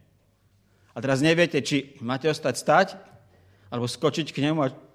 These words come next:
čo bude skôr. Či vy, či elektrika. Vrátil som sa v auguste z východu do Levíc autom. Svojím autom, neslužobným.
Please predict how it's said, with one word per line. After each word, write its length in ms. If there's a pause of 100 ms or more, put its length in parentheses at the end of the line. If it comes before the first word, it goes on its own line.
(140)
čo 160
bude 160
skôr. 340 (600)
Či 120
vy, 80
či 160
elektrika. 460 (2750)
Vrátil 240
som 160
sa 100
v 120
auguste 640 (640)
z 160
východu 640
do 160
Levíc 400
autom. 480 (1120)
Svojím 320
autom, 240
neslužobným. 800